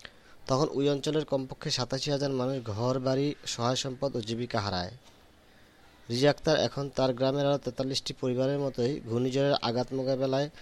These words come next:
সক্ষম নতুন ঘরে বাস করছেন। জলবায়ু পরিবর্তনের প্রভাবে সৃষ্ট অধিক সংখ্যক ঘূর্ণিঝড়ের আঘাত থেকে উপকূলীয় অঞ্চলের অধিবাসীদের নিরাপত্তা দিতেই এ ধরনের ঘর তৈরি করা হয়েছে।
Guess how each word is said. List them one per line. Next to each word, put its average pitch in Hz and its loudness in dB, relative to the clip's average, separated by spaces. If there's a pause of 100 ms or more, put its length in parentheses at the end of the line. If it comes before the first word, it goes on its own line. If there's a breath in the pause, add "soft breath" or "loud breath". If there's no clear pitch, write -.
(200 loud breath)
সক্ষম - -4
নতুন 123 -2
ঘরে 117 0
বাস 113 2
করছেন। 98 -4 (1040 loud breath)
জলবায়ু 139 6
পরিবর্তনের 147 2
প্রভাবে 143 2
সৃষ্ট - -2
অধিক 127 0
সংখ্যক 139 -6
ঘূর্ণিঝড়ের 127 2
আঘাত 117 4 (100)
থেকে 147 -2
উপকূলীয় 127 -2
অঞ্চলের 135 -2
অধিবাসীদের 131 0 (460 loud breath)
নিরাপত্তা 131 0
দিতেই 131 0
এ 120 0
ধরনের 127 0
ঘর 113 -2
তৈরি 117 -2
করা 113 0
হয়েছে। 101 -4